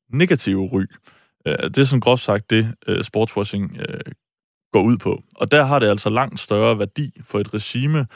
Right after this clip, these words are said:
at have F C K på besøg, end at, øh, have indgået en aftale med en, en rørfabrik i Horsens, øh, eller hvad end, øh,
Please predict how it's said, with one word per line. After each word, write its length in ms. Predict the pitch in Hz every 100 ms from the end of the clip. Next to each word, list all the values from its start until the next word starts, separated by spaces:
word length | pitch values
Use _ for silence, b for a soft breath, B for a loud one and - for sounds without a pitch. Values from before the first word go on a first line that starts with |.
| B B B
at 80 | 95
have 160 | 92 90
F 40 |
C 40 | -
K 220 | 180 160
på 100 | 127
besøg, 460 | 110 - 127 107 92
end 300 | 110 107 101
at, 300 | 101 101 101
øh, 180 | 98 107
have 140 | 107
indgået 340 | 110 131 123 107
en 80 | 104
aftale 440 | 107 113 104 104
med 220 | 104 104
en, 460 | 98 98 98 101 98
en 280 | - 104 101
rørfabrik 600 | 101 101 113 104 104 101
i 40 | 104
Horsens, 500 | 101 104 - 101 - B B B -
øh, 200 | 95 92 -
eller 180 | 95
hvad 160 | 95 95
end, 220 | 95 101 104
øh, 100 | -